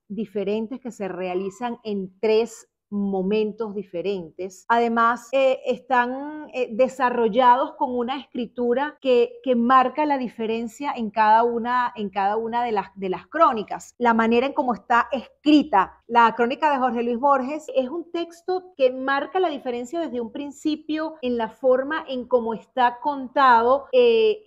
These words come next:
eh, todo el contexto en el que se desarrolla la entrevista de Cioran, que además tiene que ver con esta experiencia que usted tuvo, eh, siendo agregado cultural en Bogotá.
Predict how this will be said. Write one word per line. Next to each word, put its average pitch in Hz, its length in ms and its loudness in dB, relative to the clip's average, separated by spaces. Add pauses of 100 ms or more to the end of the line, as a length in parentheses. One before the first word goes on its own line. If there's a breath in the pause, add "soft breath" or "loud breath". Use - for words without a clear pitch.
(100)
eh, 233 220 -6
todo 277 280 4
el 311 120 -2
contexto 262 840 0
en 240 140 -4
el 214 80 -6
que 214 100 -6
se 226 120 -6
desarrolla 214 440 -4
la 254 100 -8
entrevista 202 520 -6
de 220 180 -8
Cioran, 202 480 -6
que 202 80 -14
además 170 340 -10
tiene 190 220 -6
que 208 140 -8
ver 180 320 -6
con 190 180 -6
esta 180 240 -8
experiencia 196 640 -6
que 202 80 -10
usted 180 380 -10
tuvo, 208 540 -4
eh, 440 100 -16
siendo 202 500 -4
agregado 180 480 -6
cultural 160 580 -8
en 190 200 -6
Bogotá. - 400 -12